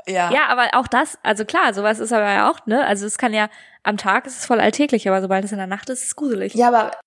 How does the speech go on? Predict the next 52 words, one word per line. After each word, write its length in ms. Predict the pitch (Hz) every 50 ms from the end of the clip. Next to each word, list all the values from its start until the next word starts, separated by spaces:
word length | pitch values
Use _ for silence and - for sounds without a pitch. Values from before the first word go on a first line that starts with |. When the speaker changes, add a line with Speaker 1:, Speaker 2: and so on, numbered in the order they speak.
| _
Speaker 1:
ich 160 | - - - 240
würde 160 | 247 247 247
jetzt 240 | 226 214 214 - -
Speaker 2:
So, 60 | 208
Speaker 1:
gerne, 240 | 220 220 214 220 -
ich 60 | 240 233
Speaker 2:
ja. 60 | 226
Speaker 1:
suche 160 | 214 262 -
grad 180 | - 240 220 -
halt 100 | 202 196
nach 120 | 208 190 -
Dingen, 260 | - 220 226 220 208
die 160 | 190 190 -
auch 160 | - - - - -
ich, 140 | 180 -
die 120 | - 196 196
ich 80 | 170
tagsüber 460 | - - 226 285 - - 202 180 175 165
gruselig 380 | - - 170 170 175 180 175
finde, 340 | - 196 196 196 214 233 233 - - - - _
aber 180 | - 185 185 190
da 120 | 185 185
fällt 200 | 180 - 202 208
mir 120 | 202 196 190
grad 140 | 185 180 -
halt 160 | 185 180 -
voll 180 | - 190 185 180
wenig 320 | 180 170 165 170 - -
ein. 300 | 160 165 180 214 269 - - - - - - - _ _ _ _ _ _ _ _ _ _ _ _ _ _ _ _ _ _ _ _ _ _ _ _
Außer 240 | - 196 208 226 214
halt 180 | 208 196 185 -
so, 300 | - 185 180 180 - - -
Ge-, 120 | 190 190
also 160 | - 185 170 170
ich 100 | 165 -
finde 180 | - 190 185
halt 120 | 170 - -
Geräusche 420 | 170 165 - 170 208 - - 247
auch 100 | 233 233
oft 200 | 247 247 - -
gruselig. 440 | 247 247 240 247 247 254 262 254 208
Wir 100 | 185 180
haben 100 | 180 180
zum 140 | - 180 175
Beispiel 440 | 175 175 175 - - 175 175 180 - - - - - - _ _
so 180 | - - - 180
eine 480 | 170 170 170 170 170 165 165 - - - - _ _ _ _ _ _ _ _ -
Dachboden-, 840 | - 185 175 - - - 202 196 196 190 185 185 180 180 180 185 -
also 140 | - 170 170
so 120 | 165 175
eine 120 | 170 170 170
Kriechbodenklappe, 1300 | - - 220 214 - - - 220 220 220 214 214 214 220 214 214 - - - 240 - - 269 285 302 320